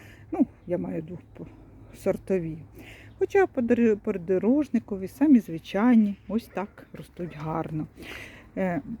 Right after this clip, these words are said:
ну, тут ось, подивіться, в мене флокса.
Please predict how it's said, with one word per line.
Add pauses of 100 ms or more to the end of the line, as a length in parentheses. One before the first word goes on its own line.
(140)
ну, (1400)
тут
ось,
подивіться,
в
мене (760)
флокса.